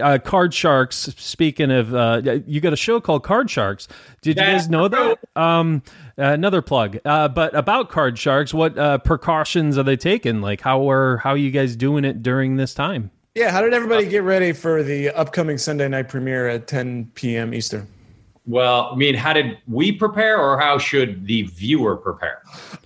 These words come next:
Speaker 3: I'd like to know more about the viewer. What
Speaker 1: The
Speaker 3: should
Speaker 1: pre-
Speaker 3: all the viewers do to get themselves ready? Uh, any covid, any covid precautions they need to take?
Speaker 2: Oh, yeah, definitely you should remove all body hair, including eyebrows and eyelashes. Just,
Speaker 1: That's a
Speaker 2: just,
Speaker 1: given.
Speaker 2: I don't know
Speaker 1: That's
Speaker 2: how
Speaker 1: a
Speaker 2: you,
Speaker 1: given.
Speaker 2: however you're gonna do it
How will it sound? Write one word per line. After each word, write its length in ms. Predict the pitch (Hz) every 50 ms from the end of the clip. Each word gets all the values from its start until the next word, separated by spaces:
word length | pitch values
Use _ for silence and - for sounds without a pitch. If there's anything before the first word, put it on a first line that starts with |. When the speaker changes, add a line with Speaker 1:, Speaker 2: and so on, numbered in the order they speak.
| - -
Speaker 3:
I'd 100 | 156 170
like 160 | 202 202 185
to 100 | 190 190
know 220 | 185 180 175 180 151
more 300 | 190 170 196 240 240 220
about 260 | 185 180 180 160 139
the 80 | 156
viewer. 380 | 135 117 139 143 143 135 127 123
What 160 | 135 160 160
Speaker 1:
The 60 | 175
Speaker 3:
should 80 | - 156
Speaker 1:
pre- 60 | 156 151
Speaker 3:
all 60 | 143
the 80 | 143
viewers 360 | 127 127 139 143 143 143 139 120
do 180 | 139 139 135
to 60 | 131
get 180 | 120 135 139 139
themselves 440 | 135 127 120 120 139 135 131 123 127
ready? 380 | 131 131 127 127 127 131 131 131
Uh, 180 | 135 127 127
any 160 | 127 131 139 135
covid, 440 | - 151 139 131 123 123 - - - - 151 - -
any 160 | 151 151 151
covid 320 | 143 - 151 147 131 131 127
precautions 520 | - 127 - 135 127 127 123 117 123 113
they 100 | 127 123
need 160 | 127 127 120
to 80 | 120 120
take? 220 | - - 127 123 151
Speaker 2:
Oh, 20 |
yeah, 300 | 175 170 147 120 117 -
definitely 560 | 139 147 156 156 156 170 165 165 165 160 160
you 180 | 160 156 151 143
should 120 | 135 139 127
remove 400 | 123 135 131 127 131 135 131 123
all 220 | 123 120 120 104
body 280 | 117 107 107 107 104 101
hair, 280 | 101 113 107 107 110
including 420 | 107 101 95 - 117 110 104 101 98
eyebrows 720 | 95 95 95 92 - 98 95 95 92 92 92 92 92 - - - - - - - - - 98 95 95 95
and 120 | 90 87 - 95
eyelashes. 840 | 92 95 92 90 92 95 95 92 - - 107 101 101 95 92 - -
Just, 500 | - - 104 98 - - - - - - _ _ _ _ _
Speaker 1:
That's 180 | - 147 -
a 40 | 127
Speaker 2:
just, 40 | 113 131 110 95
Speaker 1:
given. 120 | 117 120
Speaker 2:
I 40 | -
don't 200 | 123 - 120 120
know 40 | 123
Speaker 1:
That's 80 | 127 123
Speaker 2:
how 60 | 123
Speaker 1:
a 20 | 131
Speaker 2:
you, 80 | -
Speaker 1:
given. 160 | 104 101 110 -
Speaker 2:
however 380 | 120 123 127 139 143 139 147
you're 160 | 147 143 143 151
gonna 140 | 143 139 131
do 200 | 120 123 120 120
it 320 | 117 113 110 - - -